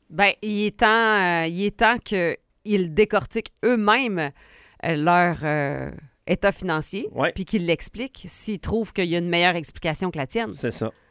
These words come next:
Speaker 1: Mais là, à un moment
Speaker 2: Mais là
Speaker 1: donné, ça s'interprète pas des états financiers, là.
Speaker 2: Non,
Speaker 1: Ça,
Speaker 2: c'est
Speaker 1: ça se comprend ou ça se comprend mal ou ça
Speaker 2: Oui.
Speaker 1: se comprend pas, mais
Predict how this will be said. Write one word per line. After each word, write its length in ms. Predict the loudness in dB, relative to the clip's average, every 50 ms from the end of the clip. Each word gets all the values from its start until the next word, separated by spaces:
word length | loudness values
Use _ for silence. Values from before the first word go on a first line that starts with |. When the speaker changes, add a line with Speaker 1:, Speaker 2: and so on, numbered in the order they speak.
| _ _ _
Speaker 1:
Mais 160 | -2 0 2
là, 260 | 2 4 4 4 4
à 40 | 4
un 20 |
moment 220 | 2 2 4 4 4
Speaker 2:
Mais 60 | 4
là 140 | 4 4 4
Speaker 1:
donné, 120 | 4 2
ça 140 | 2 0 0
s'interprète 640 | 0 2 2 2 2 0 -4 -4 -4 -4 -4 -4 _
pas 160 | 0 0 2
des 200 | 2 0 -4 -4
états 200 | -6 -4 -6 -8
financiers, 500 | -6 -6 -6 -4 -4 -6 -8 -8 -8 -4
là. 80 | 2
Speaker 2:
Non, 120 | 4 4 4
Speaker 1:
Ça, 60 | 4
Speaker 2:
c'est 220 | 2 -2 -4 -6 -8 -6 -2
Speaker 1:
ça 100 | 0 0
se 100 | 0 4
comprend 540 | 6 6 6 6 4 4 4 6 6 6 2
ou 60 | 0
ça 160 | 0 0 -2
se 60 | -2 0
comprend 420 | 0 -2 -2 -2 -2 -2 -2 0
mal 340 | 2 2 4 4 4 2 0
ou 60 | -2
ça 140 | -2 0 2
Speaker 2:
Oui. 100 | 2 2
Speaker 1:
se 60 | 4
comprend 340 | 2 0 0 0 -4 -4 -4
pas, 300 | 0 2 2 2 2 -2 _ -16 -20 -20 -14 -6
mais 360 | -2 0 2 2 4 2 2